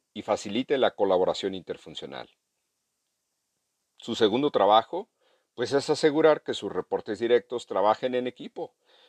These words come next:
y empoderen a sus equipos multifuncionales o multinegocio a poner sus propias ideas en acción,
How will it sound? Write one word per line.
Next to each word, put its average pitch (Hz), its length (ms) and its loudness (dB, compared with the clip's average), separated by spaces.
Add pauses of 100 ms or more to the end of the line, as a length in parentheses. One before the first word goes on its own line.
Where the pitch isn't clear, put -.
(100)
y 117 120 2
empoderen 127 680 2
a 107 100 -6
sus 104 220 -8
equipos 113 480 -6
multifuncionales 123 1000 -6
o 92 80 0
multinegocio 120 960 -4 (400)
a 113 180 4
poner 117 300 0
sus - 240 -8
propias 120 460 0
ideas 95 280 0
en 90 120 -8
acción, 64 420 -10